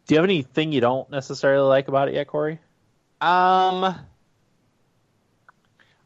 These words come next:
Speaker 2: I heard a lot of people complained about bugs. I didn't have too many issues with bugs. There were a couple quests.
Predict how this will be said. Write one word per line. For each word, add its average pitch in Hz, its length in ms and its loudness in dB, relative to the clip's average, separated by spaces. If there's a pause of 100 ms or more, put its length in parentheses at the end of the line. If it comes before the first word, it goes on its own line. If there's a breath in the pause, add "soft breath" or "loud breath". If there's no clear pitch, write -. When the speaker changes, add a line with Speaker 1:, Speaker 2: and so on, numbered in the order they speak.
(100)
Speaker 2:
I 190 80 2
heard 294 240 0
a 190 80 0
lot 370 180 4
of - 60 -8
people 196 200 -4
complained 143 600 -2
about 101 400 0
bugs. 98 440 -2
I 135 120 -2
didn't 202 320 -10
have 127 800 -6 (320)
too - 400 -12
many 135 300 -2
issues 120 300 -4
with 110 220 -4
bugs. 117 240 2
There 123 120 0
were 190 120 2
a 202 60 0
couple - 300 -6
quests. - 800 -2